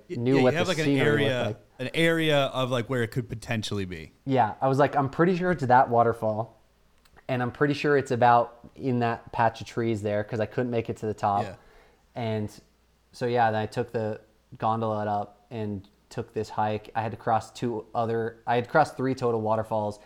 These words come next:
Speaker 2: I scaled down this cliff, cliff, and of course it's Austria, so it's, like,
Speaker 1: <laughs>
Speaker 2: a, a s-, a cliff covered in grass, and you're, like, holding onto trees to, like, not
Speaker 1: <laughs>
Speaker 2: slide off. And, and then, then I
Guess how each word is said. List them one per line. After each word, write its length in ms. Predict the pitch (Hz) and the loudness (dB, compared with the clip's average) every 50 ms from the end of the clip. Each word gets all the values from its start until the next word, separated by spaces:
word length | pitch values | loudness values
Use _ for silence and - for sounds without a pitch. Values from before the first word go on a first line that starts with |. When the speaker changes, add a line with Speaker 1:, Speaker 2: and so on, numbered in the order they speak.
| - _ | -20 _
Speaker 2:
I 100 | - 127 | -6 -6
scaled 360 | 123 - - - 123 123 123 110 | -6 -6 -4 0 0 0 2 2
down 220 | 117 117 117 117 | 0 -2 -2 -2
this 100 | 113 - | -4 -6
cliff, 400 | - - - 107 110 110 - - - - _ _ - | -8 -6 -4 -2 -2 -4 -6 -10 -16 -18 _ _ -8
cliff, 360 | - 120 113 110 110 110 - | -4 -2 0 0 -2 -4 -4
and 80 | 113 110 | -8 -8
of 40 | 110 | -4
course 260 | - 120 117 113 - | -2 -2 -2 -2 -2
it's 120 | 117 107 - | -6 -6 -4
Austria, 360 | 107 107 110 - - 117 107 | -4 -4 -4 -4 -4 -6 -6
so 100 | - 113 | -6 -6
it's, 120 | 107 - 110 | -6 -4 -4
like, 100 | - 294 - - - - 453 | -4 -4 -6 -10 -10 -10 -10
Speaker 1:
<laughs> 200 | - - - - | -10 -10 -4 -2
Speaker 2:
a, 100 | - - - - - - - - | -2 -2 -2 -6 -10 -4 4 6
a 20 | 147 | 6
s-, 180 | 135 - - - - - - - | 6 6 2 -6 -18 -20 -12 -4
a 100 | - 139 | -2 -2
cliff 520 | - - - 151 151 151 147 147 147 - - | -2 0 2 6 8 10 10 8 6 2 -4
covered 300 | - 151 147 131 135 127 | 2 4 4 6 6 2
in 140 | 123 120 117 | 2 0 0
grass, 420 | 110 117 120 120 120 123 120 - 117 | 2 4 4 6 6 4 4 2 -2
and 60 | 113 | -2
you're, 80 | 113 113 | 2 2
like, 140 | 113 110 - | 2 2 2
holding 360 | - 127 120 120 123 117 113 | 0 2 2 2 2 2 2
onto 180 | 113 113 110 | 2 0 0
trees 500 | 110 - - 120 117 117 110 113 113 110 - | -2 -2 -2 0 0 2 2 2 2 0 -2
to, 120 | - 107 | -4 -2
like, 260 | 101 101 98 - - - - - _ _ _ - | -2 -2 -2 -4 -8 -18 -20 -20 _ _ _ -6
not 400 | 117 113 110 110 104 - - - | -2 0 0 0 2 0 -2 -4
Speaker 1:
<laughs> 100 | - - | -2 -2
Speaker 2:
slide 320 | 135 123 110 110 117 120 113 | 0 2 4 4 4 4 6
off. 420 | 110 110 113 113 113 117 - - | 6 8 8 8 8 6 4 0
And, 180 | 113 107 104 104 - _ _ - - - - - - - _ _ _ | -6 -6 -8 -10 -12 _ _ -20 -20 -20 -20 -20 -20 -20 _ _ _
and 120 | - 127 123 | 0 2 2
then, 240 | 123 127 131 123 - - - - - - | 2 2 0 -2 -6 -12 -20 -20 -16 -10
then 180 | - 117 127 123 | -4 -2 0 2
I 220 | 120 117 117 117 | 2 2 0 0